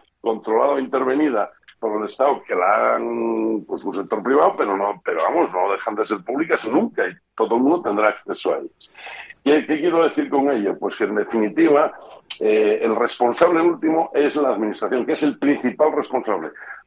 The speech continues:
Ahora, lo que está sucediendo ahora, lo que no puede es, eh, exonerar ni eximir de, de,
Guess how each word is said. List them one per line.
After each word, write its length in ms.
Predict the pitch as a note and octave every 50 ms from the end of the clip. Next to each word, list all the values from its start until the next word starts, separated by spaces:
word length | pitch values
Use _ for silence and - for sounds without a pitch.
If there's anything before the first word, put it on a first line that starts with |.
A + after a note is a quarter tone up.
| _ -
Ahora, 460 | G#2 A2 C3 C#3 B2+ G2+ - - - _ _ _ _ _ _ _
lo 300 | - G#2 G2+ G2+ G#2+ A#2
que 60 | - G2+
está 180 | - - D3+
sucediendo 480 | - F#3+ D#3 E3 E3+ F3 E3+ E3 E3 D#3+ D#3+
ahora, 380 | D#3+ E3+ E3 F3+ G3 G#3 - - _ -
lo 280 | A2 G#2+ G#2 G#2 G#2
que 100 | G#2 G2+
no 160 | G2 A2 A#2
puede 460 | A2 B2 C3+ C#3 D3+ E3+ F3 - - _ _
es, 420 | G#2 A2 B2 B2 - - - -
eh, 160 | - - - - -
exonerar 760 | G2 F#2 - - - A2 G#2 G2+ G2 G2+ A2+ C3 C#3+ C#3+ C#3
ni 200 | C#3+ A#2+ G#2+ G#2
eximir 580 | G2+ - - G#2 G#2 A2+ B2+ C#3 D3 D#3 - - _ _ _ _ _
de, 500 | _ - G2 F#2 G2+ G2 G2 G2 - - -
de, 600 | G2 F#2 E2+ F#2+ F2+ F2+ F2 F2 E2+ E2+ E2+ -